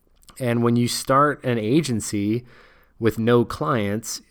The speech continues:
uh, you don't have that much to do. <laughs> So I spent, like, really a few hours a day the first week or so where we were hammering out the agency and just doing a lot of outreach. And I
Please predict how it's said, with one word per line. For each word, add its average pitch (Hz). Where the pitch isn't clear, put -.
uh, 104
you 104
don't 143
have 139
that 120
much 113
to 104
do. 98
<laughs> -
So 117
I 120
spent, 117
like, 113
really 127
a 113
few 131
hours 120
a 110
day 113
the 107
first 110
week 113
or 110
so 107
where 101
we 104
were 98
hammering 107
out 101
the 101
agency 107
and 104
just 92
doing 110
a 101
lot 98
of 87
outreach. 104
And 113
I 113